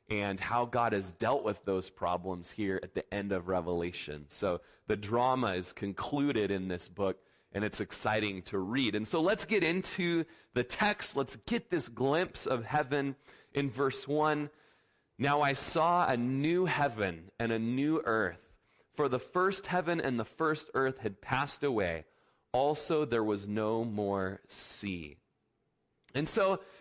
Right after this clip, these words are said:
heaven is mentioned more than five hundred times in the Bible. Fifty of those times are in detail in the book of Revelation. And one of the questions that we have as we study,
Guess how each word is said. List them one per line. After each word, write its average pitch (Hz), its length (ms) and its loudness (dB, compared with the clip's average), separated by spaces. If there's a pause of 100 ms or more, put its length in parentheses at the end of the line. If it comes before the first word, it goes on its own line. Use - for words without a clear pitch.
(160)
heaven 240 360 2
is 160 220 2
mentioned 156 400 0
more 143 180 4
than 120 180 0
five 147 440 0
hundred 127 400 0
times 113 540 -2
in 98 160 -2
the 92 80 -2
Bible. 85 480 0 (160)
Fifty 180 420 0
of 104 200 0
those 101 260 -2
times 98 460 -4 (480)
are 120 260 4
in 110 300 0
detail 107 720 -2
in 110 200 -2
the 110 80 0
book 101 260 -2
of 92 180 -2
Revelation. 95 840 -2 (600)
And 127 120 0
one 175 140 4
of 185 120 0
the 135 100 0
questions 143 580 -2
that 120 140 2
we 117 140 0
have 127 400 -2
as 104 220 0
we 110 240 -2 (400)
study, 135 840 2